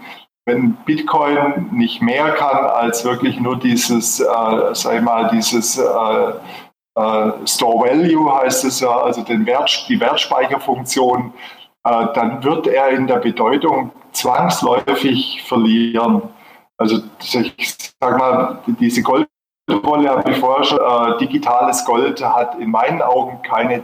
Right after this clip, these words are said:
Zukunft. Ja. Wenn, wenn das keine weitergehende Funktion hat, dann wird irgendwann, sag ich mal, äh, eine andere Coin einfach die, die Use Cases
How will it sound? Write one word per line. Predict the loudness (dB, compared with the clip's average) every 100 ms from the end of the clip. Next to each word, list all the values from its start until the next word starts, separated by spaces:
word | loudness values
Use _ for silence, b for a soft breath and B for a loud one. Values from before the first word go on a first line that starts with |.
| -6
Zukunft. | -4 -2 -2 -2 -4 -2
Ja. | 0 0 -6 -12
Wenn, | -6 -4 -4
wenn | 0 0 0
das | -4 -2
keine | 0 2 2
weitergehende | 2 2 0 0 0 0
Funktion | -2 -8 -6 -2 0 2
hat, | 0 0 -2 B B B -8 -2
dann | 0 0
wird | -2 -2
irgendwann, | -2 -2 -2 -2 0 2 0 0 -2
sag | -4 -2 0
ich |
mal, | 2 2 2 2 0
äh, | 0 0 0 0 0
eine | 0 0
andere | 0 0 -4 -2
Coin | 0 0 0
einfach | 0 0 0 -2 -4
die, | 0 2 4 4 0 -2
die | 0 2
Use | 0 -2
Cases | -2 -2 -2 -4 -8